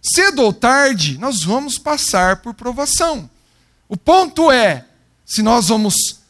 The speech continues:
estar firmados na fé, nas promessas de Deus,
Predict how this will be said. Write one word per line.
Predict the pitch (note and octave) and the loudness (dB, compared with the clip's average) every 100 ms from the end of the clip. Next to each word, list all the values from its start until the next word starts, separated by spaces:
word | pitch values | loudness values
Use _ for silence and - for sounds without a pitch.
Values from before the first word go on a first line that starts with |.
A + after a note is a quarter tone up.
| _ _ _ | _ _ _
estar | - G#3 G#3 | -2 0 0
firmados | - G#3+ F3+ D#3+ F3+ A#3+ D4 E4 C#4+ | 0 -2 -2 0 4 4 2 0 0
na | D4 | 2
fé, | C#4+ - A#3 A#3 B3 B3 | 0 2 2 2 -2 -2
nas | G3 - | -2 -2
promessas | - G#3+ G3 C4+ D#4+ - E4 | 0 0 2 2 2 0 0
de | D4 | 0
Deus, | C4+ D4 D4+ E4 - | 2 4 4 2 -4